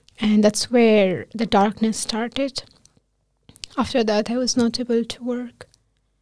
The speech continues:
I was at home for a long time. And, um,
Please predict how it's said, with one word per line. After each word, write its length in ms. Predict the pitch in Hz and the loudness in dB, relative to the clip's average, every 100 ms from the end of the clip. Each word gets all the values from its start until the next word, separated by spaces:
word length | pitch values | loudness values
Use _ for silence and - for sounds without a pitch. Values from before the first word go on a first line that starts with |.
| _ _ _ _ | _ _ _ _
I 40 | 233 | -4
was 200 | 233 233 | -2 -2
at 140 | 226 | -6
home 500 | - - 233 226 220 - _ _ _ _ _ _ _ _ | -6 0 2 2 0 -6 _ _ _ _ _ _ _ _
for 200 | - 214 | 2 4
a 40 | |
long 300 | 208 202 196 | 6 4 2
time. 440 | 202 220 202 202 196 _ _ _ _ _ _ _ _ - | 0 -2 -4 -6 -10 _ _ _ _ _ _ _ _ -10
And, 600 | 226 208 208 202 202 202 | -4 0 0 0 -2 -4
um, 400 | 220 208 214 214 | -4 -4 -6 -10